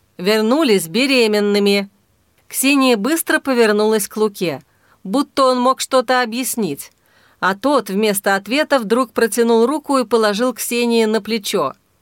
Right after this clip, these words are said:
Фанчик зло посмотрел на этот жест и продолжил. «Родились девочки, крошка Лу и еще две такие же карлицы. О них не знают те, кому следовало бы знать.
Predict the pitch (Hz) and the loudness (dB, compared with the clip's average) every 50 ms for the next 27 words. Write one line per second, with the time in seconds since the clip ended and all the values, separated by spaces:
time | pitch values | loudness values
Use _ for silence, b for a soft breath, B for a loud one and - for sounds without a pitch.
0 | b b b b b b b b b b - - 233 240 269 277 254 - 262 240 | b b b b b b b b b b -6 -2 0 0 0 0 -2 -2 -4 -2
1 | 202 208 190 196 202 240 269 294 277 294 269 - 254 240 220 208 208 214 226 240 | -2 -2 -2 0 2 2 0 0 0 -2 -2 0 0 0 0 0 0 0 0 0
2 | 226 220 214 214 208 202 196 196 190 175 165 165 185 233 269 285 - - - - | 0 2 0 0 0 0 -2 -2 -4 -6 -4 -2 0 0 0 0 0 -4 -6 -4
3 | 226 220 208 220 214 214 190 202 190 170 156 143 147 143 135 151 _ _ _ b | -6 -4 -2 0 -2 0 0 -2 -2 -2 -2 -6 -8 -12 -14 -16 _ _ _ b
4 | b b b b b b b - 185 196 214 214 190 214 214 214 240 285 294 226 | b b b b b b b -4 -2 0 2 2 2 2 2 2 0 0 0 -2
5 | 196 180 214 208 196 175 185 190 - - - 190 180 180 175 _ _ _ _ - | -2 0 2 2 2 2 0 -2 -4 -4 -4 -2 -2 -2 -4 _ _ _ _ -2
6 | - 226 247 247 - - - 240 233 254 311 339 269 170 151 202 - 359 - 226 | 2 2 2 2 0 0 0 2 2 2 0 0 -2 -2 -2 -6 -14 -10 -4 -2
7 | 254 277 285 254 - - 254 233 220 190 196 190 240 262 262 262 247 - - 262 | 0 0 0 0 0 2 2 2 2 2 0 0 0 0 2 0 -4 -2 -2 0
8 | 262 262 254 262 285 _ - 226 202 190 185 175 165 165 165 - - 165 147 147 | 0 0 0 -2 -4 _ -2 -2 -2 -2 -2 -4 -6 -6 -6 -6 -6 -6 -6 -8
9 | 139 b b b b b b b b b 190 196 214 247 311 320 - 311 302 320 | -8 b b b b b b b b b -4 -2 -2 0 -2 -2 -2 -2 0 0
10 | 302 247 220 226 226 220 208 202 190 196 196 - _ _ _ - - - 226 214 | 0 0 0 0 2 0 0 -2 -2 -4 -6 -10 _ _ _ -10 -4 -2 -2 0
11 | 233 226 220 214 214 - - 226 220 202 202 208 185 202 202 196 180 220 208 196 | 0 -2 -2 0 -2 0 0 0 0 2 0 0 0 0 0 2 0 0 0 2
12 | 202 196 175 143 151 - - | 0 0 -2 -2 -6 -10 -16